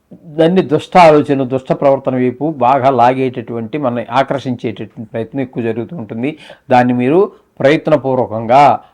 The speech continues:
అంటే మనోనిగ్రహమే కాకుండా దైవారాధన ద్వారా కూడా దీన్ని వి-, మీరు అధీనంలోకి తెచ్చుకోవాల్సి ఉంటుంది. ఇక ద్వితీయంలో శనిగ్రహ సంచారం జరుగుతోంది. ద్వితీయంలో శనిగ్రహ సంచారం అంటే ఏలినాటి శని ఉన్నట్టే.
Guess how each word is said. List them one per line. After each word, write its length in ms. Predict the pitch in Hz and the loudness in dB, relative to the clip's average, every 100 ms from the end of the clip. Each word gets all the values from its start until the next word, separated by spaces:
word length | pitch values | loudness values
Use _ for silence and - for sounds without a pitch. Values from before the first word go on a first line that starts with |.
| - | -12
అంటే 440 | 123 113 175 185 _ _ _ _ - _ | -6 0 0 -2 _ _ _ _ -20 _
మనోనిగ్రహమే 840 | 135 123 147 151 143 143 120 135 131 | -2 2 2 2 2 0 0 -2 0
కాకుండా 520 | 120 113 135 131 165 | 0 0 -2 2 2
దైవారాధన 640 | 139 131 131 131 123 117 | 2 2 4 4 4 0
ద్వారా 260 | 113 117 117 | -2 0 0
కూడా 200 | 107 135 | -2 -4
దీన్ని 400 | 156 127 151 151 - _ 135 | -4 -4 -4 -6 -10 _ -4
వి-, 260 | 135 135 123 _ 165 | -4 -4 -10 _ 0
మీరు 380 | 180 165 120 - - | 2 2 -2 -10 -2
అధీనంలోకి 460 | 151 160 160 143 139 | 2 4 2 2 0
తెచ్చుకోవాల్సి 600 | 123 113 120 117 110 113 | -2 -4 -4 -4 -6 -10
ఉంటుంది. 420 | 107 98 98 98 _ _ | -10 -10 -12 -12 _ _
ఇక 460 | 143 143 147 113 131 - _ _ _ - | -4 2 4 4 0 -4 _ _ _ -14
ద్వితీయంలో 760 | 120 170 233 226 185 139 175 294 - _ _ - | -4 -4 0 0 2 2 2 0 -8 _ _ -2
శనిగ్రహ 340 | 190 196 156 | 0 2 2
సంచారం 440 | 135 127 120 123 117 | 2 0 0 0 -2
జరుగుతోంది. 520 | 110 104 110 98 95 _ _ | -6 -8 -10 -10 -14 _ _
ద్వితీయంలో 500 | 127 170 226 226 220 | -4 -2 0 0 2
శనిగ్రహ 380 | 202 170 180 175 | 0 0 0 0
సంచారం 380 | 156 160 156 151 | 0 -2 2 2
అంటే 200 | 139 135 | 2 -2
ఏలినాటి 680 | 165 139 175 165 151 143 139 | -2 0 0 0 0 0 -2
శని 240 | - 131 | -4 -4
ఉన్నట్టే. 760 | 165 120 110 101 - 113 113 | -2 -4 -4 -6 -6 -4 -2